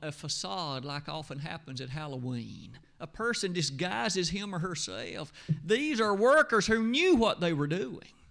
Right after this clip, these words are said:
It's not that they were innocent and false. They knew very well that they were disguising the truth. They were not preaching that which was of God, and they knew it.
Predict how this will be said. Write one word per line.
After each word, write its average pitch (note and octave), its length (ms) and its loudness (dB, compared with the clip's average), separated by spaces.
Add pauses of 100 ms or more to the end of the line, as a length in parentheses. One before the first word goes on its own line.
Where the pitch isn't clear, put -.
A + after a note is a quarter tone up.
(1120)
It's - 160 -10
not A#3+ 300 -10
that E3 140 -6
they D3+ 160 -2
were C3 260 -4
innocent D#3 640 -8
and A2+ 140 -10
false. A2+ 680 -10
They - 320 -8
knew A3 260 -6
very A3 440 -6
well D#3 500 -2
that A#2 180 -10
they B2+ 160 -2
were C3 140 -2
disguising A#2+ 880 -4
the A2 80 -8
truth. - 720 -10 (440)
They D#3 160 0
were G3+ 160 -6
not D#3+ 260 -6
preaching D#3 420 -2
that C3+ 200 -6
which A#2+ 160 -8
was A2+ 120 -4
of A2+ 120 -10
God, - 420 -12 (840)
and A#2+ 120 -4
they A#2 140 -2
knew A#2 320 -2
it. - 220 -14